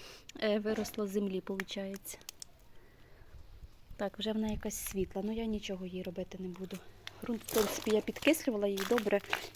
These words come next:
І, і ось ця, що ні разу в мене не квітувала ще, вона, по ідеї, має бути вишнева.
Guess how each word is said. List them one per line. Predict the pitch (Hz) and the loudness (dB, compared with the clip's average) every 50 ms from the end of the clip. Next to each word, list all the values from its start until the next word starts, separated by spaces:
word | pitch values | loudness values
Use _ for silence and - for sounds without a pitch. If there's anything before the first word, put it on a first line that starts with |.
| - - | -4 0
І, | - 233 220 202 190 190 - - | 2 4 4 4 2 0 0 0
і | - 214 | 2 4
ось | 208 214 208 | 4 2 2
ця, | - - 240 247 | 0 0 0 0
що | 233 - - | 0 0 2
ні | 220 220 220 | 4 4 6
разу | 214 226 240 220 208 | 8 8 8 6 6
в | 202 214 | 4 4
мене | 214 214 208 208 202 | 4 6 6 4 4
не | 202 202 | 4 2
квітувала | - - - 202 - - 202 202 226 269 349 311 254 | 2 0 -2 -2 0 0 2 2 2 0 2 0 0
ще, | 233 - - - 202 196 - - - - - - - - - - - - - - - - - - - | -2 -2 -4 -6 -8 -8 -8 -10 -14 -14 -14 -14 -14 -14 -14 -16 -18 -20 -20 -20 -20 -20 -18 -6 -2
вона, | 233 220 220 214 208 | 2 4 4 4 2
по | - 214 | 2 0
ідеї, | 208 196 214 214 214 202 208 | 2 4 4 4 4 4 4
має | 202 202 208 202 202 196 | 4 4 4 4 2 0
бути | 196 208 214 - 202 | 0 -2 -2 -2 -2
вишнева. | 196 202 - - - - 196 185 180 180 175 185 233 320 | -2 -2 -2 -2 0 2 2 4 4 4 4 4 2 2